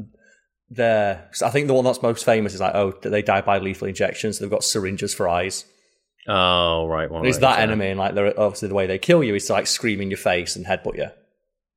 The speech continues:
Speaker 1: It's a
Speaker 2: So
Speaker 1: really strong
Speaker 2: obviously
Speaker 1: visual.
Speaker 2: people have to follow us and subscribe to us if they wanna see that in the future.
Speaker 1: Yeah, it's one of those games where people talk about it as if, like, "Oh, do you know this game? What game was really good?" It's like, it wasn't good.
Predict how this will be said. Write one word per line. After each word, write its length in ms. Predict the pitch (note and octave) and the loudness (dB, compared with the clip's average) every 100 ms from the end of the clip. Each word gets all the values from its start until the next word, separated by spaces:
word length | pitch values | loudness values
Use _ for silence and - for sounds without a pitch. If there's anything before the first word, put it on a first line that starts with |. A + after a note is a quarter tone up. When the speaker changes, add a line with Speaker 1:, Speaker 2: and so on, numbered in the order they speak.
| A2 | -6
Speaker 1:
It's 120 | G#2 | -2
a 40 | |
Speaker 2:
So 60 | A2+ | 4
Speaker 1:
really 180 | G#2+ A#2+ | 6 6
strong 180 | D#3 A#2 | 4 2
Speaker 2:
obviously 140 | G2 | 2
Speaker 1:
visual. 380 | F#2 F2 - - _ _ _ _ _ _ _ | 0 -2 -6 -10 _ _ _ _ _ _ _
Speaker 2:
people 280 | B2 G#2 G#2 | -2 2 2
have 120 | G2 - | 0 2
to 360 | G2 F#2 F2+ - _ - - | 4 4 0 -6 _ -6 0
follow 400 | G#2 F#2+ F#2 F#2 | 2 4 4 2
us 160 | F#2 - - | -2 -8 -2
and 260 | G2+ F2 | -2 -2
subscribe 460 | - G2+ - F#2 F2+ | -6 -4 4 4 4
to 160 | G2+ F2 | -2 -4
us 100 | F#2+ | -2
if 100 | - | 0
they 120 | F2+ | 0
wanna 200 | F2 F#2 | 0 -4
see 180 | - F#2+ | -2 0
that 120 | F2 | 0
in 80 | F2 | -4
the 60 | |
future. 420 | F#2 A#2+ - - - _ - | -4 -4 -2 -4 -6 _ -8
Speaker 1:
Yeah, 80 | G2+ | -6
it's 120 | - | -2
one 120 | B2+ | 2
of 60 | B2+ | 2
those 80 | B2+ | 2
games 300 | A2 A2 A2 | 0 0 0
where 100 | G#2+ | 0
people 300 | A2+ G#2+ G#2+ | 0 -2 -4
talk 340 | - G#2 G2+ | 0 0 0
about 240 | G#2+ G2 F#2+ | 2 2 2
it 100 | - | 0
as 80 | |
if, 160 | G2 - | -4 -4
like, 160 | F#2 - | -6 -4
"Oh, 180 | - - | -6 -6
do 100 | - | -4
you 40 | A2+ | -2
know 60 | |
this 120 | A2+ - | -2 0
game? 220 | A#2 G#2 | -2 0
What 160 | A2+ | -2
game 200 | A2+ A2 | 0 0
was 160 | G2 F#2+ | -2 -6
really 240 | G2 F#2 | -6 -6
good?" 260 | F#2+ G2 F#2 | -4 -4 -6
It's 120 | - | -8
like, 120 | - F#2+ | -12 -8
it 60 | |
wasn't 320 | G2 A2 F3 F3+ | -4 -2 -2 4
good. 340 | F3+ F2 - | 6 6 0